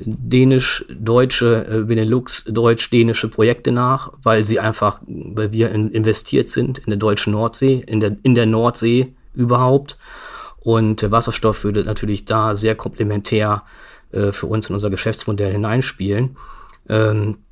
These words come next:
wir werden auf jeden Fall, so haben wir das beschlossen, Sie haben gestern das vielleicht verfolgt, wir hatten unseren Capital Markets Day.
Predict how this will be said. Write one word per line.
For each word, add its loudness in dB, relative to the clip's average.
wir 2
werden 4
auf -2
jeden 6
Fall, 4
so 2
haben 2
wir 0
das -4
beschlossen, 0
Sie 0
haben 2
gestern -2
das -12
vielleicht -2
verfolgt, -2
wir 0
hatten -4
unseren -2
Capital -2
Markets 0
Day. 4